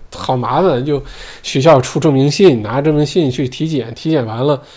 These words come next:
在多长时间内你要去这个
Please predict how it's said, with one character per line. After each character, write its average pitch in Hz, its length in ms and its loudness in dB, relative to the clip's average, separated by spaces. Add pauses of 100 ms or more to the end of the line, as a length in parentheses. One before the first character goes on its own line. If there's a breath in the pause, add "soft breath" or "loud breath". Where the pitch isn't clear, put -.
(240 loud breath)
在 - 140 4
多 139 120 4
长 147 80 6
时 151 140 -6
间 156 180 4
内 165 200 4
你 113 100 -4
要 127 320 2
去 127 540 -2
这 127 160 -4
个 117 280 -6